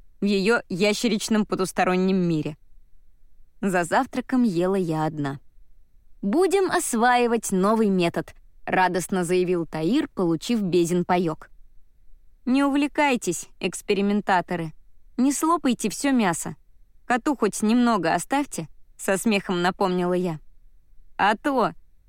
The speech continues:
хором отозвались близнецы и ускакали. Оставив посуду на раздаче, я вышла на веранду. Зона преподавателей, отделённая живой изгородью. Проход между столиками платников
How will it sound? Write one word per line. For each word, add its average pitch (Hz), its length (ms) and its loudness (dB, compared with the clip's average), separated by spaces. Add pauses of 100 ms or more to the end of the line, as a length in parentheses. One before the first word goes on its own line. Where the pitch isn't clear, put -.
(320)
хором 208 320 2
отозвались 185 560 0
близнецы 175 720 -2 (240)
и 208 80 0
ускакали. 175 600 -2 (1160)
Оставив 294 520 0
посуду 214 500 -2
на 175 120 0
раздаче, 196 560 -2 (300)
я 220 240 2
вышла 208 420 0
на 208 140 2
веранду. 165 480 -2 (880)
Зона 269 340 2
преподавателей, 190 960 0 (320)
отделённая 180 720 2
живой 175 460 -2
изгородью. 160 680 -2 (520)
Проход 202 460 0
между 208 340 2
столиками 208 580 0
платников 202 640 -2